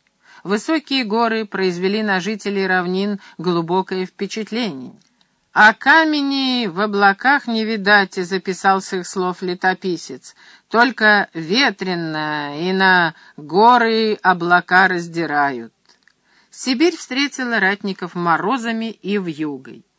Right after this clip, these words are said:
Поход продолжался всю зиму. За время похода воеводы заняли более сорока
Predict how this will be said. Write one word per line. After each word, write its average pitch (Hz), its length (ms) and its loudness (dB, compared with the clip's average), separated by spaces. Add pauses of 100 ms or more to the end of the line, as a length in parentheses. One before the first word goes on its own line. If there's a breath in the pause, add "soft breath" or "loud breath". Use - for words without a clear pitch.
(260 soft breath)
Поход 262 420 0
продолжался 190 720 -2
всю 196 340 -8
зиму. 156 520 -10 (420 soft breath)
За 196 220 0
время 247 300 0
похода 233 500 -2
воеводы 214 680 -4 (180 loud breath)
заняли 208 480 2
более 202 460 -2
сорока 196 580 0